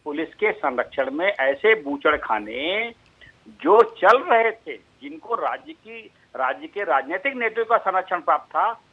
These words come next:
जिसकी वजह से पुलिस की जो व्यवस्था थी वो पंगु थी, हमने उससे राजनीतिक हस्तक्षेप हटाया।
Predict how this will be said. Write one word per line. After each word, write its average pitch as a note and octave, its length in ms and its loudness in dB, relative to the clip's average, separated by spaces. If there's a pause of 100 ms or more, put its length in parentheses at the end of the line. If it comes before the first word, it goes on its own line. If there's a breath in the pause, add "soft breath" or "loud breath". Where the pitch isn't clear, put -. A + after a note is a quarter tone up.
(100)
जिसकी A3 280 -16
वजह E3+ 220 -6
से G#3+ 160 -8
पुलिस F#3 440 -10
की A3+ 80 -14
जो G#3 140 0
व्यवस्था C#3+ 440 0
थी G#3+ 120 -8
वो A#3 120 4
पंगु B3 360 4
थी, B2+ 300 -16 (360 soft breath)
हमने G#3 280 -2
उससे C4+ 360 -2
राजनीतिक F3 640 -8
हस्तक्षेप - 580 -2
हटाया। C3 380 -2